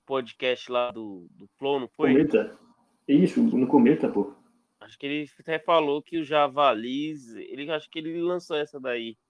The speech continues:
Speaker 1: que javalis fazem mal pro ambiente quando tem muito javali, porque eles atacam as plantações, alguma coisa assim.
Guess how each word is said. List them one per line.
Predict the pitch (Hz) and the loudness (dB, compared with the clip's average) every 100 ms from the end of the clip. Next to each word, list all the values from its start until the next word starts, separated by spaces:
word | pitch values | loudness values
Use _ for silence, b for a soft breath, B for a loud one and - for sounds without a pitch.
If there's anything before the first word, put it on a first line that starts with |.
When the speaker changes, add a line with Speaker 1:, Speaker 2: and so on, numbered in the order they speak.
| _ _ _ _ | _ _ _ _
Speaker 1:
que | |
javalis | 110 127 117 127 120 123 143 - | -4 -2 2 2 2 -4 -8 -6
fazem | 147 135 143 | -2 -2 -4
mal | 131 127 143 - | -4 0 0 -2
pro | 156 156 147 139 123 113 - 131 | -8 -6 -4 -4 -6 -8 -8 -8
ambiente | 131 131 123 127 147 139 117 - | -6 -4 -2 -2 -6 -14 -20 -12
quando | 123 117 117 | -12 -10 -14
tem | - 123 | -12 -12
muito | 123 120 | -12 -8
javali, | 131 120 120 123 | -4 0 0 -2
porque | _ - | _ -14
eles | 131 135 | -10 -4
atacam | 135 - 127 - | -4 -2 -6 -4
as | 143 | -10
plantações, | _ 139 139 143 - 110 113 117 | _ -14 -8 -8 -10 -12 -12 -10
alguma | 107 110 | -12 -14
coisa | - 143 151 | -16 -14 -14
assim. | _ 117 | _ -18